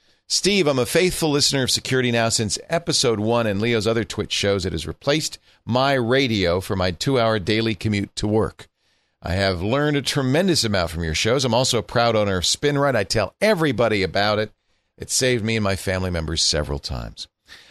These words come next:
I've been following your discussion about the Microsoft malicious software removal tool and decided to download this month's release, K B eight nine zero eight three zero. I da-, I launched the tool as described by the Microsoft site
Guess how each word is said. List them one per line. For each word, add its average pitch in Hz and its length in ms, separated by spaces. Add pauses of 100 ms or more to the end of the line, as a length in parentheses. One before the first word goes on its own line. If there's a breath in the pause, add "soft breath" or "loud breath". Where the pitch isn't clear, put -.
I've 131 140
been 139 140
following 180 560
your 120 80
discussion 139 480
about 101 260
the 101 60
Microsoft 110 680
malicious 107 460
software 101 480
removal 87 500
tool 78 320
and 87 80
decided 107 380
to 90 220
download 107 400
this 113 180
month's 104 300
release, 95 460 (440)
K 104 200
B 95 260
eight 104 260
nine 101 300
zero 101 400
eight 107 160
three 117 380
zero. 87 520 (640)
I 92 80
da-, 131 240
I 139 100
launched 151 340
the 170 60
tool 135 260
as 104 120
described 135 420
by 117 80
the 104 80
Microsoft 101 520
site 92 420